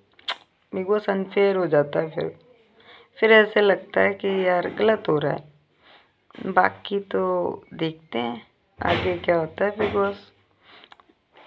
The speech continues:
मटन मज़ा आ गया एपिसोड देख के। और तो बस टीना, टीना मिस कन्फ्यूज को समझ में आ जाए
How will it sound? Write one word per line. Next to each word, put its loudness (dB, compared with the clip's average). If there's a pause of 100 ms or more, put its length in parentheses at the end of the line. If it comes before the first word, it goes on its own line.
(220)
मटन 2
मज़ा 2
आ 2
गया -2 (1120)
एपिसोड -4
देख -4 (120)
के। -4 (1400)
और 0 (120)
तो 2
बस 0 (720)
टीना, -4 (1500)
टीना 0
मिस -2
कन्फ्यूज -2
को 2 (640)
समझ 2
में 0
आ 0
जाए -2